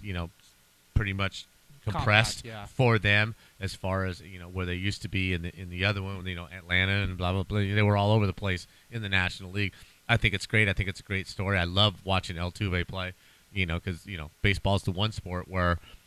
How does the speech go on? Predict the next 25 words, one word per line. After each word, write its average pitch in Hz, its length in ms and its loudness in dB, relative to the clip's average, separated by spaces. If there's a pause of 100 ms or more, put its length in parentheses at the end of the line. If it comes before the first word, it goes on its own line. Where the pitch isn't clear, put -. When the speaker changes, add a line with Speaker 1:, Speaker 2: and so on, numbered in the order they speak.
Speaker 1:
size 107 320 4
really 101 220 2
doesn't 87 280 0
matter. 87 280 0
If 76 120 -8
you 92 80 -4
can 82 120 -4
hit, 107 220 4 (600)
you - 80 -18
can 78 100 -20
hit. 139 200 6 (340)
If 76 140 -12
you 76 80 -8
can 80 120 -8
hit, 131 280 6
they're 95 120 0
gonna 80 120 -2
find 95 240 2
a 90 40 -6
place 98 240 -2
for - 120 -20
you 90 100 -14
to - 60 -20
play. 95 240 -2
So 87 200 -6